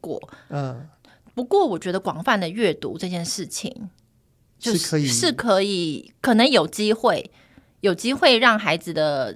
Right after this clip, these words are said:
Speaker 1: 知识库更大，或者是他的逻辑会比较想象。
Speaker 2: 算是练习啦。
Speaker 1: 对，对，对，对，对。
Speaker 2: 玉君妈，你这样讲哈，我，我用个举例哈。
Speaker 1: 嗯。
Speaker 2: 例如说有一个人他天生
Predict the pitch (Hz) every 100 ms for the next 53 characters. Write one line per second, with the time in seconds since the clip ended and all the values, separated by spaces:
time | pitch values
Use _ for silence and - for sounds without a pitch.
0 | - 214 214 220 233 185 208 165 139 -
1 | _ _ _ 208 185 208 156 196 185 180
2 | 170 151 123 82 - _ _ _ _ -
3 | 185 170 214 175 160 175 220 196 165 160
4 | 160 _ _ _ _ _ _ - - 226
5 | 202 208 208 247 180 131 - 123 123 123
6 | 330 226 269 226 220 196 180 160 165 143
7 | 220 220 165 131 196 - 117 123 123 131
8 | 165 160 175 165 - 110 131 127 123 254
9 | 196 - - _ - 208 170 160 180 175
10 | 180 147 135 156 147 127 113 110 - 151
11 | 151 151 - 156 160 - 151 151 160